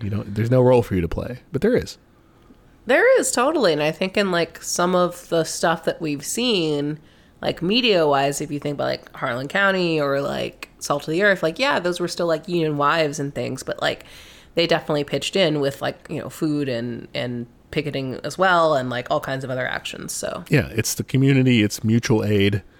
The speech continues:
Speaker 1: You wanna show people, I mean, the company should be afraid not ju-, of their workers, but not just of their workers, but, like,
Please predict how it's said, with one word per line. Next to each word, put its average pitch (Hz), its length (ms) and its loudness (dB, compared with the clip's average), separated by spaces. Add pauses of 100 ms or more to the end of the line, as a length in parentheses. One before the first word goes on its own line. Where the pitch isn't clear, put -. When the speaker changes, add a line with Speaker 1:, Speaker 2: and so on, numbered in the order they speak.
(360)
Speaker 1:
You 110 100 0
wanna 160 200 6
show 131 220 4
people, 113 540 4
I 113 60 0
mean, 110 340 2
the 120 100 -2
company 160 400 4
should 123 220 2
be 117 100 4
afraid 104 640 2 (720)
not 98 380 -2
ju-, - 400 -6
of 143 140 4
their 214 100 6
workers, 175 540 0
but - 160 -4
not 120 160 0
just 143 280 2
of 104 120 0
their 92 100 0
workers, - 480 -8
but, 90 300 -4 (260)
like, 92 340 -4